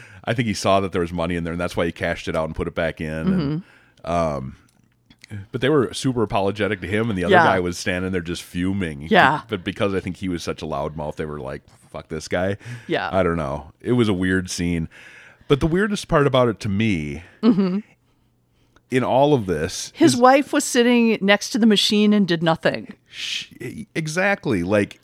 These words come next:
Speaker 1: I can't believe, and I could, can't believe that, A, she did nothing, but also that she didn't catch any shit from him when he, <laughs> when he got back. Because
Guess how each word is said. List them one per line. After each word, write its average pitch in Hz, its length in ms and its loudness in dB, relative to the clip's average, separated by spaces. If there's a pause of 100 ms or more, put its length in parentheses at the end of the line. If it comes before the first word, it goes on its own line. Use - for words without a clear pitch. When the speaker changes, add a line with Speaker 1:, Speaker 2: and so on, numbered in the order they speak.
Speaker 1:
I 143 80 2
can't 185 240 0
believe, 147 320 0
and 107 260 -6
I 113 120 0
could, - 260 -4
can't 127 220 -4
believe 113 240 0
that, 90 220 -2
A, 101 200 -2
she - 180 -8
did 107 160 -4
nothing, 90 360 -4
but 95 100 0
also 120 340 0
that 117 260 -2 (200)
she - 240 -6
didn't 160 160 -2
catch 117 240 -2
any 101 160 -2
shit - 340 -4
from 90 200 -6
him 87 180 -4
when 85 140 -6
he, 87 100 -12 (300)
<laughs> - 100 -4 (1120)
when 120 140 2
he 127 140 2
got 104 240 4
back. 80 460 -2 (420)
Because 156 480 0